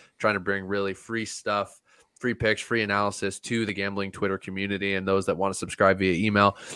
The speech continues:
So we pulled them into the contest. It's something we ran at a smaller pool last year. We expanded it, the hopes of getting thirty-two. We had some in and outs. I think we ended up around thirty or thirty-one. Um, and Cappers really helped us get the technology and the content behind it so that we can keep pushing,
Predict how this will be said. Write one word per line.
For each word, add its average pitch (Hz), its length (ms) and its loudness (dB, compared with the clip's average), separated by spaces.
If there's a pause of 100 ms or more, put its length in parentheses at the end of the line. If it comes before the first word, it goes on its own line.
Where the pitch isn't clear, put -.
So 113 100 4
we 127 100 10
pulled 123 300 10
them 123 200 8
into 117 140 2
the 110 80 -2
contest. 113 600 4
It's 104 100 -4
something 110 240 -4
we 107 120 -4
ran 104 220 0
at 98 120 -4
a 98 40 -8
smaller 104 360 0
pool 101 240 0
last 101 340 2
year. 107 100 0
We 104 120 -2
expanded 104 460 0
it, 104 200 4 (400)
the 95 80 -2
hopes 123 240 6
of 104 40 -2
getting 110 220 4
thirty-two. 104 600 2
We 98 100 4
had 107 180 6
some 98 180 -4
in 101 100 -4
and 95 100 -4
outs. 98 280 0
I 101 80 2
think 104 180 -6
we 101 80 2
ended 98 160 0
up 95 100 -2
around 92 200 0
thirty 95 200 0
or 92 80 0
thirty-one. 107 760 2 (420)
Um, 101 680 4
and 107 360 0
Cappers 123 400 6
really 107 140 4
helped 104 200 0
us 101 140 -2
get 101 180 -6
the 101 60 -12
technology 101 840 -2
and 98 240 -14
the 95 60 -10
content 101 560 -6
behind 98 360 2
it 95 140 2
so - 80 -8
that 95 100 0
we 98 100 -4
can 98 140 -8
keep - 220 -6
pushing, 95 500 0